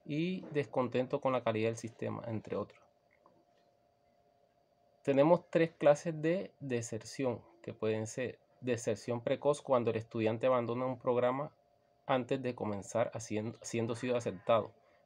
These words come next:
Deserción temprana, cuando se abandona el programa durante los primeros cuatro semestres.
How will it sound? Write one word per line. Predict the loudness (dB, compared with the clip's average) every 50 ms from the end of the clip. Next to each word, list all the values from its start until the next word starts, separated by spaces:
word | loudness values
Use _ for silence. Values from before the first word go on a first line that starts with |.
| _ -10
Deserción | -4 -2 -2 -2 -2 -4 -4 -4 -4 -6 -8 -4 0 0 0 0 0
temprana, | 0 0 0 2 4 6 6 6 6 4 2 -4 -2 0
cuando | 2 4 4 4 2 0 -4 -4
se | -6 -2 0 0 0 0 -2 -4
abandona | 0 4 6 6 6 6 4 2 0 2 4 4 4 4
el | 2
programa | 0 0 2 4 6 6 6 6 4 2
durante | 2 4 4 2 2 2 0 -4 -2
los | -2 -2 -4 -6 -10 _ _ _ _ _ _ _ -6
primeros | -2 0 2 4 4 2 2 0 -2
cuatro | 2 6 6 6 6 4 -2
semestres. | 0 -2 -2 -2 -2 -4 -6 -14 -20 -20 -20